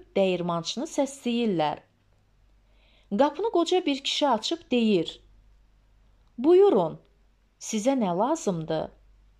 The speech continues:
"Bizi kral göndərdi. O, buranı çox bəyənib.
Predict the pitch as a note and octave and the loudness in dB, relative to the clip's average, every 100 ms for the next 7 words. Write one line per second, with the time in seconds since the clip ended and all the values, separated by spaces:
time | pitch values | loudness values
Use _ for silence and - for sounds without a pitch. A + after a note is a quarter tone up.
0 | _ _ _ _ _ _ _ - G#3+ C#4+ | _ _ _ _ _ _ _ -4 -2 2
1 | G4 - F4 F4 A3 F3+ E3+ E3 E3 D#3+ | 0 2 4 4 4 0 0 -2 -2 -2
2 | E3 D#3+ E3 - _ _ _ _ _ _ | -2 -2 -4 -14 _ _ _ _ _ _
3 | _ _ _ F#3 F#3 D#4 F4 A#3 A3+ F4+ | _ _ _ 0 2 0 0 0 2 -2
4 | - G4 - G3 F3 D#3+ D#3+ D3+ | 0 -2 0 0 0 0 -2 -6